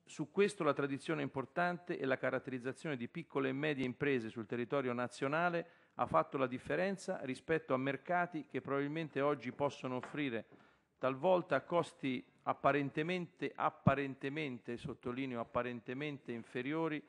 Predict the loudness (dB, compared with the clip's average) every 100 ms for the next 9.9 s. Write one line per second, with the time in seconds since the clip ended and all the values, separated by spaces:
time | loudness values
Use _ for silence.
0 | -16 _ _ -4 -2 -2 -2 -4 -4 -6
1 | -8 -10 -16 _ _ _ _ _ _ _
2 | _ _ _ _ _ _ _ -20 _ _
3 | -8 -4 2 4 4 4 2 -2 -2 0
4 | 2 2 0 -4 -8 _ -2 0 0 0
5 | -6 -4 -4 -2 2 4 2 -2 -10 -8
6 | -6 -2 -2 -2 -4 -4 -2 -4 -2 -4
7 | -6 -4 -4 -4 -4 -6 -4 -2 0 -2
8 | -2 -6 -4 -4 -2 -2 -4 -8 -4 -2
9 | -4 -6 -8 0 2 2 -2 -18 -20